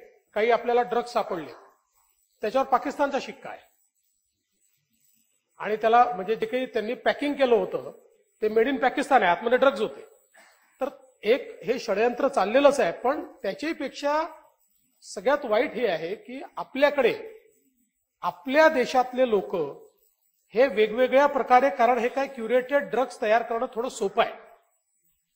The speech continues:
वेगवेगळ्या फॅक्टरीजमध्ये ड्रग तयार होत आहे. म्हणून आपण जवळपास जेव्हापासनं माननीय देशाचे गृहमंत्री यांनी राज्यांच्या गृहमंत्र्यांची आणि राज्यांच्या डीजीची बैठक घेतली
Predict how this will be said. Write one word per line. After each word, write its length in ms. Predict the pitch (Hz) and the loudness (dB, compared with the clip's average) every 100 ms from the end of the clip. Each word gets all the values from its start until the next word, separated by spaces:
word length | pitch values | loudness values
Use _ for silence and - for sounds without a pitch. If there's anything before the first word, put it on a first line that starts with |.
| _ _ _ _ _ _ 139 | _ _ _ _ _ _ -10
वेगवेगळ्या 360 | 196 254 311 | -6 -2 0
फॅक्टरीजमध्ये 640 | 320 214 - 320 311 330 330 | 0 -2 0 2 4 8 8
ड्रग 260 | 320 311 302 | 8 4 6
तयार 200 | 277 247 | 6 6
होत 160 | 208 | 4
आहे. 120 | 139 - - - _ _ _ _ _ 160 | -2 -8 -18 -20 _ _ _ _ _ -6
म्हणून 220 | 226 302 | 2 6
आपण 420 | 262 - 285 302 320 - - _ _ 151 | 6 6 2 2 -6 -14 -20 _ _ -4
जवळपास 560 | 202 247 262 254 196 - 160 | 0 2 2 2 -2 -14 -10
जेव्हापासनं 640 | 185 240 247 233 233 262 | -4 -2 0 -4 -2 -4
माननीय 560 | 240 202 214 233 240 254 - _ 170 | -2 -4 -6 -4 -4 -6 -10 _ -18
देशाचे 380 | 180 214 226 | -8 -8 -6
गृहमंत्री 640 | 220 196 202 214 202 214 151 - _ _ - - - | -6 -6 -4 -6 -6 -6 -8 -14 _ _ -20 -20 -12
यांनी 260 | 185 190 262 | -10 -6 -6
राज्यांच्या 680 | 277 165 160 202 240 233 277 | -6 -6 -4 -2 -2 0 -2
गृहमंत्र्यांची 840 | 269 233 247 240 247 240 226 285 | 2 2 2 0 -2 -6 -6 -8
आणि 220 | 311 226 233 | -6 -4 -4
राज्यांच्या 440 | 185 - 220 247 | -4 -4 -4 -4
डीजीची 420 | 185 190 214 214 | -6 -10 -12 -12
बैठक 280 | 240 190 247 | -10 -6 -4
घेतली 380 | 202 208 165 | 0 -2 -4